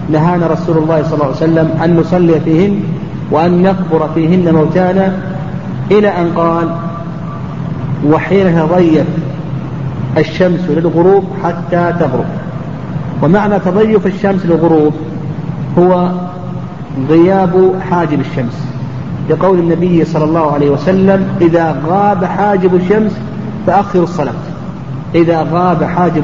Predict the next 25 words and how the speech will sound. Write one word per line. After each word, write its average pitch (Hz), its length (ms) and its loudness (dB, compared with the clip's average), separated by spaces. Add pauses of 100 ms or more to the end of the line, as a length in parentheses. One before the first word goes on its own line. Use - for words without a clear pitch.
(120)
الشمس 190 340 0 (460)
فأخروا 165 380 0
الصلاة. 117 440 -4 (580)
هذا 214 200 2
ما 190 120 2
عليه 180 360 2
أكثر 175 240 -2
أهل 147 100 2
العلم. 139 280 0 (920)
وعند 190 240 2
الشافعية 190 640 0
تضيف 190 500 2
الشمس 190 400 0
للغروب 170 380 4 (500)
هو 175 100 4
اصفرارها، 160 640 -2 (600)
فإذا 175 200 4
اصفرت 190 460 -2 (200)
دخل 185 220 0
الوقت 151 280 -2
الخامس. 127 400 -4 (600)
لكن 180 220 2
الصواب 180 340 0
في 180 180 2
هذا 170 340 2